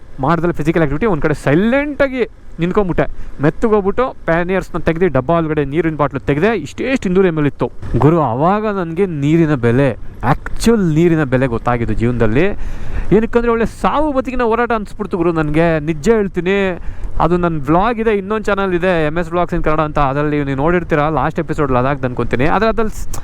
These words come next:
ಅಷ್ಟು ರೆಕಾರ್ಡ್ ಆಗಿಲ್ವಲ್ಲ, ನಾನು ಅಷ್ಟು ಡೀಟೇಲ್ ಆಗಿ ಹೇಳೋಕೆ ಹೋಗಿಲ್ಲ, ಸ್ವಲ್ಪ ಡಿಸ್ಟರ್ಬಿಂಗ್ ಆಗಿದೆ ಅಂದ್ಬಿಟ್ಟು. ಅದು ಇವಾಗ ಹೇಳ್ತಾ ಇದೀನಿ ಕೇಳಿ. ಸಿಕ್ಕಾಪಟ್ಟೆ ಉಪ್ಸ ಬಂದಿತ್ತು ನನಗೆ. ಆ ನೀರು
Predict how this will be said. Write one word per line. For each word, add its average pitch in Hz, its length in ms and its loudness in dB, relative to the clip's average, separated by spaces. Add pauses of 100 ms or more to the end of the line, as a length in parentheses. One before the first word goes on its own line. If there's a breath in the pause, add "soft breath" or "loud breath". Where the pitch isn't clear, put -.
(280 loud breath)
ಅಷ್ಟು 165 220 2
ರೆಕಾರ್ಡ್ 233 300 0
ಆಗಿಲ್ವಲ್ಲ, 214 360 -2
ನಾನು 202 160 -2
ಅಷ್ಟು 170 200 -2
ಡೀಟೇಲ್ 196 280 0
ಆಗಿ 208 120 0
ಹೇಳೋಕೆ 180 260 0
ಹೋಗಿಲ್ಲ, 160 300 0
ಸ್ವಲ್ಪ 143 200 -2
ಡಿಸ್ಟರ್ಬಿಂಗ್ 147 400 2
ಆಗಿದೆ 123 180 4
ಅಂದ್ಬಿಟ್ಟು. 127 440 0 (200)
ಅದು 123 120 4
ಇವಾಗ 117 200 4
ಹೇಳ್ತಾ 151 220 2
ಇದೀನಿ 127 140 0
ಕೇಳಿ. 151 340 2 (400 loud breath)
ಸಿಕ್ಕಾಪಟ್ಟೆ 220 760 0 (1000)
ಉಪ್ಸ 143 200 -2
ಬಂದಿತ್ತು 143 360 2
ನನಗೆ. 117 240 0
ಆ 160 200 0
ನೀರು 196 540 2